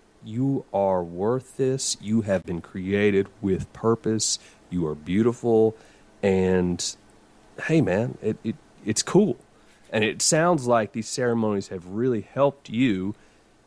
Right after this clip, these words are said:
kinda take that twelfth step and, and, and help facilitate you in your ability to heal others, which in turn keeps filling your cup back up.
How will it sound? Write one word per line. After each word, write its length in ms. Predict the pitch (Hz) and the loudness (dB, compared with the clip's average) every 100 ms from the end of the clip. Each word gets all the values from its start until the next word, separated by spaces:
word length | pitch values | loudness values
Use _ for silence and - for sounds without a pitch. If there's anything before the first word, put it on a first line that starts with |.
| _ _ _ - | _ _ _ -8
kinda 220 | - 139 110 | 0 2 2
take 300 | - 139 - | 0 0 2
that 220 | 107 - _ _ _ | 0 -2 _ _ _
twelfth 360 | - 131 113 - | 2 2 4 -2
step 440 | - - 98 - _ _ _ - - _ - | -4 0 0 -2 _ _ _ -20 -20 _ -4
and, 560 | 95 95 82 80 98 - | -2 0 0 0 -4 -4
and, 260 | 95 90 - | -4 -4 -4
and 200 | 92 92 | -6 -2
help 220 | - - | -2 -2
facilitate 840 | 104 - - 139 113 - 98 - 131 | -4 -2 2 2 2 0 -4 -4 0
you 220 | 113 110 | 2 0
in 160 | 95 95 | -2 -2
your 140 | 101 | -2
ability 440 | 85 113 107 98 | 0 0 0 0
to 100 | 90 | -6
heal 460 | - - 131 110 98 | -12 -4 0 0 0
others, 460 | 110 117 92 90 - | 2 2 2 -4 -6
which 220 | 110 - | -8 -8
in 240 | - 117 - _ _ - | -6 -6 -6 _ _ -16
turn 560 | - 170 113 104 131 - _ _ _ _ | 0 2 4 4 2 -2 _ _ _ _
keeps 320 | - 123 - - _ | -6 -4 -4 -8 _
filling 460 | 160 147 127 110 104 | 4 4 4 0 -2
your 340 | 107 143 131 | -2 2 2
cup 360 | - - 95 - - | 2 -2 -2 -2 -8
back 340 | 90 80 - - | -10 -10 -14 -8
up. 220 | 123 | -6